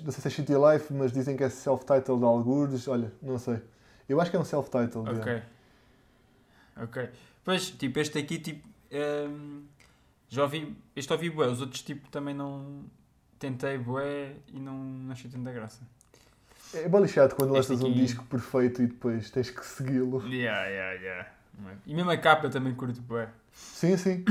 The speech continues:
Speaker 1: bué da simples, é muito bom. É um grande disco.
Speaker 2: Yeah.
Speaker 1: Pá, já agora, tipo, outra,
Speaker 2: Nice.
Speaker 1: eles foi,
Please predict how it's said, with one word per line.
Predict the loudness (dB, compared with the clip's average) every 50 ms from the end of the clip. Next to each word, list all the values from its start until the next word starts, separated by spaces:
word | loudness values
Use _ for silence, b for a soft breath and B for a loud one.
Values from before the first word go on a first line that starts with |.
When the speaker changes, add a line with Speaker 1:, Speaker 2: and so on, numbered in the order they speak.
| 4 6
Speaker 1:
bué | 6 6 6
da | 4 2
simples, | 0 0 0 0 0 0 0 -2 -4 -4 -4
é | -4
muito | -2 0 0 0
bom. | -2 -2 -6 -10 _ _ _ _ _ _ _ -4
É | -2 0
um | 0
grande | 2 2 2 2 0 0
disco. | -2 -6 -10 -20 -20 -20 _ _ -14
Speaker 2:
Yeah. | -12 -12 -12 -12 -14 -16 _ _ _ B B B B B
Speaker 1:
Pá, | 0 4
já | 4 6
agora, | 8 8 8 8
tipo, | 8 6 2 -2 -2 -4 -2
outra, | 2 2 4 4 4
Speaker 2:
Nice. | 4 2 0 -2 2 2
Speaker 1:
eles | 2 2
foi, | 4 2 2 2